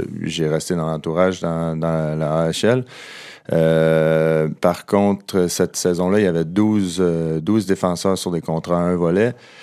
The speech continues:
Euh, on m'avait dit à ce moment-là, après le camp d'entraînement, de, de, d'être patient, puis que, euh,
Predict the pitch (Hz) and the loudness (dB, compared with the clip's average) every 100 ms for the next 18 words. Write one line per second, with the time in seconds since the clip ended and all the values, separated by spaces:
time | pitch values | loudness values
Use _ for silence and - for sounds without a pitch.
0 | - - _ - - 76 76 80 80 87 | -20 -20 _ -12 -6 -2 0 0 0 2
1 | 85 85 82 76 90 95 95 90 87 - | 2 2 0 -2 0 2 4 2 0 -2
2 | 92 90 87 92 98 98 92 87 92 87 | -2 0 2 2 2 2 0 -2 0 0
3 | 85 - 82 87 98 87 85 82 80 80 | -2 -2 -2 2 0 0 0 0 2 0
4 | 78 78 76 80 76 80 80 - 117 - | 0 0 -2 -2 -2 -4 -2 -2 -2 0
5 | 101 101 98 85 - 82 80 80 80 80 | -2 -2 -6 -10 -8 -6 -6 -4 -4 -2
6 | 80 | -4